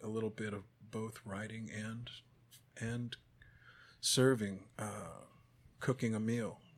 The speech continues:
cooking something, uh, that would be, like, considered low country tradition and presenting it on the same, on the same par as, uh,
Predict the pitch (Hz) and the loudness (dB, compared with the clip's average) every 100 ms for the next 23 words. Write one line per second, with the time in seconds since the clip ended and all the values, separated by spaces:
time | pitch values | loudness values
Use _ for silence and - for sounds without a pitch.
0 | - - - _ _ _ - - - - | -20 -20 -20 _ _ _ -20 -20 -20 -20
1 | _ - 131 123 107 107 - 110 - 104 | _ 2 2 4 -2 0 2 2 0 -2
2 | 101 101 80 - - - - - _ - | 0 -2 -4 -10 -16 -20 -20 -20 _ -20
3 | - _ _ - 113 101 110 101 110 107 | -20 _ _ -8 -6 -4 -6 -4 -4 -4
4 | 101 98 - 107 - 107 107 104 107 107 | -6 -8 -4 -2 2 2 2 -2 0 0
5 | - 104 - 107 98 - 98 107 - 104 | -2 -2 -2 -4 -4 -4 -4 -4 -2 -2
6 | 101 98 - - 104 104 - - 101 104 | -6 -10 -14 -10 -10 -10 -8 -6 -4 -4
7 | 107 107 110 107 - - - 107 107 107 | -4 -4 -8 -10 -14 -20 -12 -10 -4 0
8 | - 107 110 110 110 117 _ - - 104 | 0 0 -2 -4 -6 -12 _ -12 -4 -2
9 | 107 - 117 110 - 110 110 107 104 - | 0 2 2 0 -2 -2 -2 -4 -4 -4
10 | - - _ - 101 | -4 -8 _ -8 -8